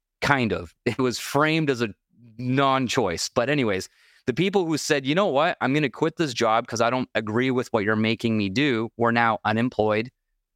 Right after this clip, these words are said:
you know, technically screwed financially with their bills and things like this. And many of them invested into this business. And they figured it out. And now they created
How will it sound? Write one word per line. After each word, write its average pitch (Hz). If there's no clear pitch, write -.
you 104
know, 98
technically 113
screwed 117
financially 117
with 113
their 113
bills 110
and 104
things 110
like 101
this. 113
And 117
many 151
of 123
them 117
invested 110
into 104
this 95
business. 107
And 117
they 123
figured 107
it 110
out. 127
And 110
now 123
they 110
created 110